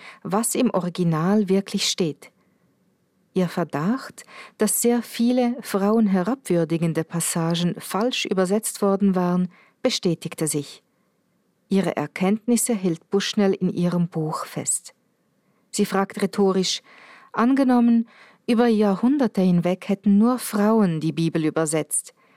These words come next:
wären Männer dann mit dem Resultat zufrieden?“ Und sie hoffte, dass ihre Richtigstellungen zur Gleichberechtigung von Mann und Frau beitrügen.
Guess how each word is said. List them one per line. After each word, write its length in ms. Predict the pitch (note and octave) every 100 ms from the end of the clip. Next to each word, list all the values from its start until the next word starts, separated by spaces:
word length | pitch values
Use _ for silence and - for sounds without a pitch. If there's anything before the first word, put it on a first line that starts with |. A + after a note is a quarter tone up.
| _ _ -
wären 360 | G3+ G#3 G3
Männer 320 | D#3+ D#3+ A3
dann 300 | A3 G#3 G#3+
mit 160 | A3 G#3+
dem 140 | F#3+
Resultat 600 | F#3 F3+ F3 E3+ F#3 F3
zufrieden?“ 680 | - - E3 - D#3 - A3 - _ _ _ _ _ _ _ _ _ _ -
Und 200 | A3+ A3+
sie 180 | A#3+
hoffte, 500 | - B3 - - B3 - - - -
dass 180 | G#3 -
ihre 360 | A3 F#3+ F3 E3+
Richtigstellungen 1000 | B3 - F3 - - E3 F3 F3 F3+
zur 180 | E3+ G3
Gleichberechtigung 1120 | F3+ D3+ D3 - A#3 A3 G#3+ - A#3 A3 G#3+
von 240 | - G3+ F3
Mann 240 | D#3+ E3+
und 240 | - G#3
Frau 380 | - E3 D3 F3 -
beitrügen. 640 | F3 D3 - D3 C3+ C#3+